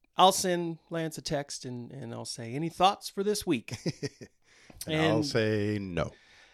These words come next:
Speaker 1: Or you'll say, "Well, remember you said."
Speaker 2: <laughs>
Speaker 1: You had mentioned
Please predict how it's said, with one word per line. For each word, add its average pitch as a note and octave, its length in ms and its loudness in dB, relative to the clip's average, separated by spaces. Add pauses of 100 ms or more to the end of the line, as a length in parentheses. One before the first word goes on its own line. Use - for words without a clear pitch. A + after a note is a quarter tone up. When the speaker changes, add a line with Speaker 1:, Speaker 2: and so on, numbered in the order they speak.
(440)
Speaker 1:
Or F3+ 340 8
you'll D#3+ 240 2
say, D3 240 -2
"Well, D3 380 2
remember C3+ 420 2
you C3 240 0
said." C#3 400 -2 (160)
Speaker 2:
<laughs> C#3 140 -4 (920)
Speaker 1:
You G3+ 240 6
had E3+ 280 2
mentioned D#3+ 600 0